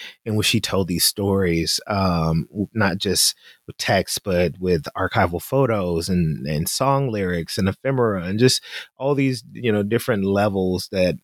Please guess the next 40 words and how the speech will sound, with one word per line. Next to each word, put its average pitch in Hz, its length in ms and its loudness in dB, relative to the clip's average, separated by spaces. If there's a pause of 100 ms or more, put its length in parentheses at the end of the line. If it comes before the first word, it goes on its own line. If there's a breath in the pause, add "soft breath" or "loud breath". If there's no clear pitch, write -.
(340)
you 90 140 -4
know, 69 280 0 (540)
when 120 400 2
I 110 140 -2
thought 107 180 0
about 95 400 0 (500)
putting 127 240 -2
Black 107 200 0
food 120 160 4
together, 90 460 0
I 101 120 0
was 92 460 -2 (180)
always 107 400 0
keeping 95 280 -2
an 90 120 2
eye 85 220 2
on 80 320 0 (360 loud breath)
what 92 240 -2
she - 160 0
did 85 240 2
in 82 60 2
that 82 180 -2
book. 87 320 0
But, 90 300 -2
um, 92 440 0
I, 113 220 0
I, 107 400 -2
I 104 180 2 (180)
wrote, 107 680 -2 (220)
um, 80 640 -2 (680)
to 113 140 0
the 98 80 2
different 95 280 0
people, 85 520 0 (1200 loud breath)
"When 139 220 0
I 143 80 4
think 156 180 -2
about 120 220 2
Black 110 240 0
food, 107 500 0